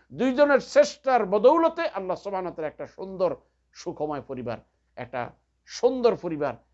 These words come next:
একটা সাব-, সভ্য শান্ত পরিবার উপহার দিবে। তাই আমাদের উচিত যে আমরা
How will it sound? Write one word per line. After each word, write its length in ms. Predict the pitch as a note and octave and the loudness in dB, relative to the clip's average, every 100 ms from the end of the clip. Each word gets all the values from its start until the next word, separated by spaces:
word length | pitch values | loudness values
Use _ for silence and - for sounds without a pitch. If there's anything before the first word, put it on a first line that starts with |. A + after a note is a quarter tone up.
| _ | _
একটা 240 | C#3 - | -14 -12
সাব-, 540 | C#3+ - F#3 F3+ - D#3+ | -12 -4 -2 -2 -8 -12
সভ্য 420 | - A#3+ F3+ A3 | -2 -2 0 -2
শান্ত 340 | - D4+ B3+ | 0 -2 0
পরিবার 380 | A#3+ G#3 F#3+ E3+ A#2+ _ _ | -2 -2 -2 -4 -6 _ _
উপহার 360 | - C#3 C3 A2+ | -10 -6 -4 -6
দিবে। 200 | G#2+ G#2+ _ _ _ - | -10 -16 _ _ _ -6
তাই 140 | D#3 | 0
আমাদের 300 | D3+ D3 C#3 - | 0 -2 -6 -8
উচিত 340 | D3+ - B3+ F3 _ _ _ | -10 -6 -6 -6 _ _ _
যে 160 | B2 C#3 | -6 -4
আমরা 320 | B2 B2 | -4 -4